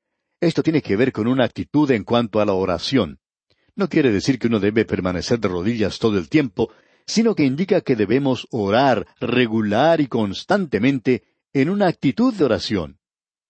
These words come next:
Y luego dice en el versículo dieciocho, "Dad gracias en todo, porque esta es la voluntad de Dios para con vosotros en Cristo Jesús".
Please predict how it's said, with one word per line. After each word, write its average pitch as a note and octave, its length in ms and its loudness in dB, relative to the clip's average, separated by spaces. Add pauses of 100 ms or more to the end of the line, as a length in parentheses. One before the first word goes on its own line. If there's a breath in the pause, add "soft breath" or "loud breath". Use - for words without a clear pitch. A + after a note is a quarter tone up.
(320 soft breath)
Y A2+ 60 -2
luego D#3 260 2
dice D3+ 280 0
en B2+ 40 0
el G#2 120 0
versículo G#2 460 -2
dieciocho, G2+ 640 -2 (560)
"Dad C#3 360 0
gracias C3 640 0
en G#2+ 300 -2
todo, F#2+ 440 0 (380)
porque A2+ 520 2
esta B2+ 260 2
es G2+ 140 -2
la G#2 100 2
voluntad G2 540 -2
de G#2 160 -2
Dios B2+ 400 0
para A2+ 260 2
con G#2 280 -4
vosotros C#3 640 -2 (120)
en G#2 220 -2
Cristo B2+ 460 0
Jesús". - 640 -8